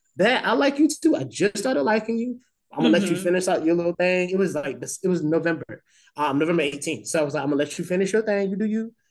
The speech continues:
Speaker 1: and I'm gonna do me. And when we come back, whoop de whoop, like, we'll just, we'll talk about what happened." And it wasn't
Speaker 2: Yeah.
Speaker 1: like she was the man in the relationship. She just expressed genuine interest, and I did as well.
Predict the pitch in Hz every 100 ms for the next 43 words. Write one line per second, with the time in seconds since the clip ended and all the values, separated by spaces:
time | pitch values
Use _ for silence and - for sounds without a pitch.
0 | _ _ 131 156 185 202 208 214 175 185
1 | 220 285 247 294 320 302 - 240 349 349
2 | 427 381 190 180 196 202 214 208 208 233
3 | 208 196 190 208 196 214 262 127 117 _
4 | _ 226 - 185 190 180 185 208 185 160
5 | 160 143 - - - 202 - 170 143 147
6 | 139 160 165 143 113 120 156 208 143 131
7 | 123 127 _ _ _ _ - 202 196 175
8 | 123 - 165 160 151 - - 156 151 135
9 | 175 208 151 139 123 135 135 143 139 123
10 | 135 170 151 135